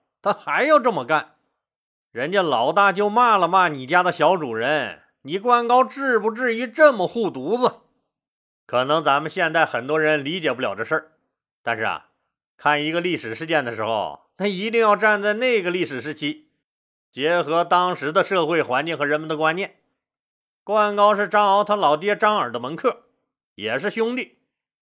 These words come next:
一直为张家肝脑涂地。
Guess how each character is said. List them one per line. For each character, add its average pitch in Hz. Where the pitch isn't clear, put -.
一 220
直 208
为 214
张 202
家 196
肝 208
脑 123
涂 151
地。 -